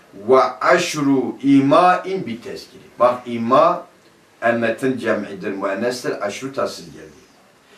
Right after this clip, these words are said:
Rical raculun cem'idir. Rical raculun neydir?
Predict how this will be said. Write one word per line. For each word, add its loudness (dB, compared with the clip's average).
Rical 2
raculun 2
cem'idir. 0
Rical 2
raculun -4
neydir? -4